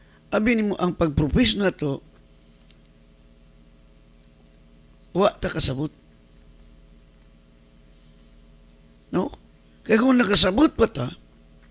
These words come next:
kanunay always fully paid.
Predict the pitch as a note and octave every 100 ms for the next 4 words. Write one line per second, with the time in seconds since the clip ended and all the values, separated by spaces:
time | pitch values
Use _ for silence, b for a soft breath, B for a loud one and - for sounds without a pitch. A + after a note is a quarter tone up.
0 | - - - - - - - - - -
1 | - - - - - - - A3+ C4 C#4
2 | C#4 C#4 B3+ - - - - - - -
3 | - _ _ - C4 C#4+ C#4 D4 - -
4 | - - - - - - - - - -
5 | - - - - - - - - - -
6 | - - - - B3 C4+ B3 - D4 G#3+